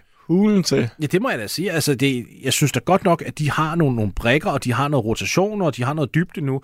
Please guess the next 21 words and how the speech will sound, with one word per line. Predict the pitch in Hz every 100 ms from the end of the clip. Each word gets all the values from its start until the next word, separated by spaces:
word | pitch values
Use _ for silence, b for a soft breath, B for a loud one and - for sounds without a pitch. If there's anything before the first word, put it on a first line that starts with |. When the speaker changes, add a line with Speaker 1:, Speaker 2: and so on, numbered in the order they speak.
| -
Speaker 1:
Ja. | 127 -
Speaker 2:
Og | 151
det |
er | 190
måske, | 202 - -
det | 175
er | 240
måske | 403 - 135
de | -
bare | - 101
det, | -
de | - _
gik | -
efter. | 95 -
Og | - 101
så | 131 - _
kom | - 101
de | 85
jo |
også | 90 -
af | - 131